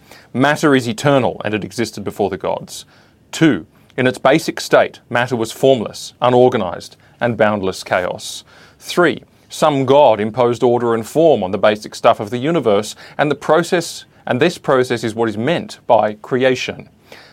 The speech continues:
Four, even this god, like all others, arose out of the original matter and is part of the stuff or one of the forces of the universe. Five, everything in the universe emanates out of this god, like sunbeams out of the sun,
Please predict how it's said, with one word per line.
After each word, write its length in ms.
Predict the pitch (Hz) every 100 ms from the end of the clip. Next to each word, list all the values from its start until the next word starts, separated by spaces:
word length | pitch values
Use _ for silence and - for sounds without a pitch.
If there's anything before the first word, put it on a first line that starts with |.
| _
Four, 460 | _ - 170 107 -
even 320 | - 175 165
this 220 | 147 214 -
god, 260 | 98 90
like 220 | 107 117
all 280 | 139 151 165
others, 300 | 147 101 85
arose 400 | 101 113 135 135
out 160 | 135 123
of 80 | 120
the 100 | 120
original 380 | 123 127 135
matter 400 | 127 120 110 85 -
and 120 | 117
is 120 | 113
part 300 | - - 123
of 100 | 127
the 80 | 107
stuff 560 | - - 175 113 - - -
or 180 | 120
one 160 | 110 127
of 80 | 107
the 80 | 113
forces 760 | - 165 143 - 82 - - -
of 120 | 92
the 80 | 98
universe. 600 | 95 87 85 - - - - - -
Five, 480 | - 123 147 185 -
everything 480 | - 160 170 - 170
in 240 | - 156 175
the 80 |
universe 480 | 156 117 92 101 107
emanates 440 | 127 123 117 113 -
out 160 | 117 107
of 140 | 95
this 180 | 151 180
god, 320 | - 90 92
like 220 | 101 101
sunbeams 640 | - 131 127 123 127 123 110
out 200 | 117 147
of 120 | -
the 80 | 110
sun, 340 | - 92 90